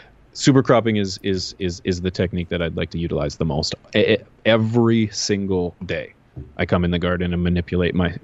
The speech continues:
my, my plants during veg, and then less manipulation of it i-, during the stretch, more of just, e-, anytime you wanna bend the stem, you can't just come into your flower room and just, ah, bend it over.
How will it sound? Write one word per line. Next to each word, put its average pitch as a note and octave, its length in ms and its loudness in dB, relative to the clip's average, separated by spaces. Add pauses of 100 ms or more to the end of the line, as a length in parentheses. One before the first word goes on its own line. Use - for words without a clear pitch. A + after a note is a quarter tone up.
(120)
my, E2+ 260 0 (300)
my F2 260 2 (340)
plants F#2+ 360 2
during F#2 300 2
veg, A2 480 2 (420)
and G2+ 180 2
then G2+ 300 2 (360)
less B2+ 720 4
manipulation B2+ 1200 -2 (120)
of G2 280 2
it G2+ 360 0 (120)
i-, G#2+ 80 -4
during G#2+ 500 2
the F#2+ 80 0
stretch, - 840 0
more A#2 460 8
of D3 180 6
just, A#2 360 0 (440)
e-, G3 240 -2
anytime G#3+ 380 4
you F#3+ 100 6
wanna D#3 220 4
bend A2+ 300 0
the A2 60 0
stem, A2 300 0
you G#2 120 -2
can't D3 300 -2
just - 180 -6
come A2+ 160 0
into G#2 180 0
your G2 100 2
flower F#2+ 380 0
room F2+ 160 0
and F2+ 100 -2
just, F2+ 200 -6 (160)
ah, - 280 0 (220)
bend A2 240 0
it G2 80 0
over. F2 260 -4